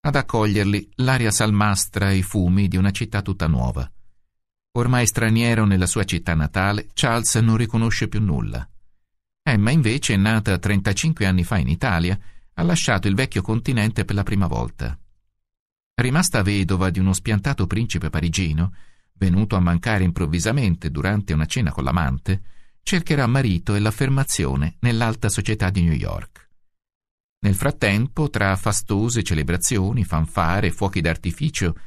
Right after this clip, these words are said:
e smodate esibizioni di spirito patriottico, si consumano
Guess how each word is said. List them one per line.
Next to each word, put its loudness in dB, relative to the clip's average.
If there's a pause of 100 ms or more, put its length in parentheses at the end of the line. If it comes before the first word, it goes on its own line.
(260)
e 0
smodate 2
esibizioni 0
di -2
spirito -4
patriottico, -2 (340)
si -2
consumano 0